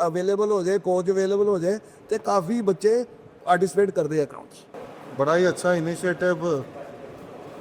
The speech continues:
Speaker 2: ਸਾਡੇ ਸੈਡਨ ਹਲਕੇ ਦੇ ਇੰਚਾਰਜ ਸ਼੍ਰੀ ਨਿਤਿਨ ਕੋਹਲੀ ਜੀ ਨੇ ਲਿੱਤਾ, ਜਿਹੜਾ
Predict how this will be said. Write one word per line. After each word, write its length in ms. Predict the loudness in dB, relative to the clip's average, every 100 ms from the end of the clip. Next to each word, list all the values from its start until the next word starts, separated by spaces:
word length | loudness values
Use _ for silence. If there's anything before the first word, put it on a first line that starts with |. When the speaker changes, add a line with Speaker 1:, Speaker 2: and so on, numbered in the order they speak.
| -16 -10 -4
Speaker 2:
ਸਾਡੇ 180 | -4
ਸੈਡਨ 340 | -2 -4 -2 -2
ਹਲਕੇ 340 | 0 -2 -2
ਦੇ 180 | -4 -4
ਇੰਚਾਰਜ 400 | -2 0 0 -2
ਸ਼੍ਰੀ 200 | -6 -6
ਨਿਤਿਨ 240 | -6 -6
ਕੋਹਲੀ 280 | -6 -4 -2
ਜੀ 120 | -4
ਨੇ 100 | -4
ਲਿੱਤਾ, 360 | -4 -4 -2 -2
ਜਿਹੜਾ 600 | -2 0 2 2 0 -2